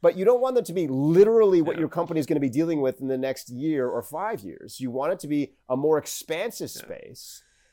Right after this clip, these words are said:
Speaker 1: And when you do that, I can guarantee you, you will start to see things coming in from outside. You'll start to see things opening. And you can take advantage of most of those, but every once in a while, something will come along and it will change the way your company operates.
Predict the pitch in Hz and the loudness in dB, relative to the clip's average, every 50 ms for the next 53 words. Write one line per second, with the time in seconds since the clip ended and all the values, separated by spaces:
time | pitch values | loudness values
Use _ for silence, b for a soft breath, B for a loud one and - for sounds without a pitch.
0 | _ _ - 151 156 156 151 151 143 143 185 220 247 262 254 185 247 262 247 220 | _ _ -4 -2 0 0 0 -2 0 0 -2 -2 -2 -4 -6 -4 -4 0 2 2
1 | 180 160 156 147 - _ - 139 165 139 - 143 147 160 170 170 175 165 - 202 | 4 2 2 0 -2 _ -4 -4 -4 -4 -8 -10 -6 -4 -2 -2 -2 -4 -6 -4
2 | 214 180 151 123 139 143 143 127 - - - 170 175 180 - 190 - - 208 196 | -4 -2 -2 -2 -4 -6 -6 -8 -8 -8 -6 -6 -6 -6 -8 -12 -12 -10 -10 -10
3 | 165 - 175 160 151 127 - - - 170 165 175 165 165 160 151 - 151 139 - | -8 -6 -6 -6 -6 -8 -10 -12 -10 -8 -6 -4 -4 -4 -4 -4 -6 -8 -8 -6
4 | 131 131 135 - - - 147 123 120 120 120 120 120 120 117 - _ _ - 123 | -6 -8 -8 -10 -8 -6 -4 -2 -2 -2 -2 -2 -4 -6 -8 -12 _ _ -12 -10
5 | 120 - - 151 151 151 156 - - 165 156 139 120 _ _ 151 139 135 135 131 | -8 -2 0 0 0 -2 -4 -8 -6 -4 -4 -4 -6 _ _ -4 -4 -4 -4 -4
6 | - 131 123 107 - 113 110 110 120 127 - - 156 180 208 254 247 - - 311 | -4 -4 -4 -4 -4 -6 -6 -6 -6 -8 -6 -6 -6 -6 -8 -10 -10 -8 -8 -8
7 | 349 320 - 254 202 185 151 123 147 160 170 202 160 202 170 156 156 165 180 - | -8 -6 -4 -4 -4 -4 -4 -4 -4 -4 -4 -6 -6 -6 -6 -4 -4 -4 -4 -6
8 | 220 214 226 233 240 240 254 - - B B B B - 151 - - 240 254 240 | -8 -8 -6 -4 -4 -6 -8 -10 -14 B B B B -2 0 0 0 0 0 -2
9 | 233 233 - - 196 185 170 156 - 175 165 165 165 160 156 - 147 143 147 135 | -2 -2 -4 -4 -2 -2 -2 -2 -2 -2 -4 -2 -2 -4 -6 -6 -6 -6 -4 -2
10 | 127 127 127 131 143 143 - 127 120 127 131 120 135 131 127 123 - - 147 151 | -2 0 0 -2 -4 -4 -4 -4 -2 -2 -4 -4 -4 -6 -8 -8 -8 -8 -6 -4
11 | 143 131 127 123 113 - - - 135 123 120 120 123 - 127 117 107 120 123 143 | -4 -4 -6 -6 -10 -14 -14 -10 -8 -6 -6 -6 -6 -8 -8 -10 -8 -8 -10 -10
12 | 180 196 - - 69 64 - - - _ | -10 -12 -14 -16 -18 -20 -20 -20 -20 _